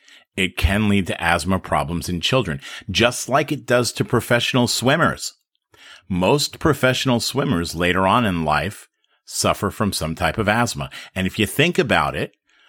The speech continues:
where are they getting their air from when they're conducting their sport?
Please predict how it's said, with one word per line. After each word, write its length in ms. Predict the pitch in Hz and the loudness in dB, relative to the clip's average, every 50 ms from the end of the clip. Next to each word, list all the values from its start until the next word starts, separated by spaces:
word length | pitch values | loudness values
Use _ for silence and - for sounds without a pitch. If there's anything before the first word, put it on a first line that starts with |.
| _ _ _ - | _ _ _ -8
where 320 | 95 87 95 104 127 147 165 | -4 0 2 2 4 4 4
are 80 | 160 | 2
they 160 | 135 135 127 | 4 2 2
getting 300 | 101 110 113 117 117 110 | 4 2 2 2 2 2
their 200 | 107 101 101 98 - - | 2 2 2 0 -2 -2
air 260 | 90 104 113 127 117 | 0 2 2 2 2
from 380 | - - - 87 82 85 85 | -2 -2 -2 0 0 0 0
when 120 | 82 85 85 | -2 -2 0
they're 120 | 87 85 | -2 -2
conducting 580 | - - 92 85 80 95 85 - - 101 95 90 | -2 -4 -4 -2 0 0 -2 -2 -2 -2 -2 0
their 160 | 92 92 90 | 0 -2 -2
sport? 460 | - - - - 135 127 85 - - | -4 -6 -6 -4 -2 -2 -2 -4 -8